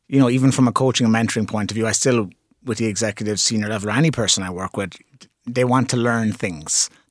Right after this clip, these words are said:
to get to where they want to get to. And even if they want, they've got the, the material things, maybe they want to improve their relationships or their marriage, or maybe they want, you know, just their confidence or self-image,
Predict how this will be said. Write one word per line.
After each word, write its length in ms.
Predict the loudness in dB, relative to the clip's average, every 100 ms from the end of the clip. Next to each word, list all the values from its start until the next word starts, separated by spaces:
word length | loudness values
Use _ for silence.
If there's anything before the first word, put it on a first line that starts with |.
| -14
to 80 | -6
get 260 | -4 -2 -2
to 80 |
where 140 | -2 -2
they 80 | -2
want 200 | -4 -4
to 40 |
get 260 | -4 -6 -6
to. 120 | -6
And 180 | 0 2
even 180 | 4 2
if 100 | 2
they 100 | 4
want, 380 | 4 4 0
they've 180 | -2 -2
got 220 | 0 -2
the, 180 | 0 0 -2 -10 _ _ -6
the 60 |
material 480 | -4 0 4 6 6
things, 320 | 4 0 2
maybe 180 | 2 2
they 60 | 2
want 140 | 2
to 40 | 0
improve 260 | 0 -2
their 100 | -2
relationships 560 | 0 0 0 -2 -4 -4
or 60 |
their 140 | -4 -2
marriage, 420 | -2 -2 -4 -4
or 60 | 0
maybe 240 | 0 0
they 100 | 0
want, 380 | 0 -2 -4 -8 -10 -20 _ _ _ _ _
you 160 | 0 2
know, 120 | 2
just 220 | 0 0
their 100 | 0
confidence 600 | 2 0 0 0 0 0
or 100 | 2 0
self-image, 640 | 0 -2 0 0 0 -6